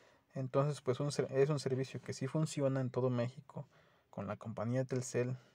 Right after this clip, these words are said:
Es cien por ciento confiable, es un poco tardado, pero sí funciona, amigos.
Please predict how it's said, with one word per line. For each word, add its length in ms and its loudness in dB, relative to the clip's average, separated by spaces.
Es 280 -4
cien 260 -2
por 160 -6
ciento 500 -2
confiable, 640 6
es 120 2
un 80 -2
poco 260 2
tardado, 420 8
pero 240 0
sí 140 -4
funciona, 480 -2
amigos. 420 -2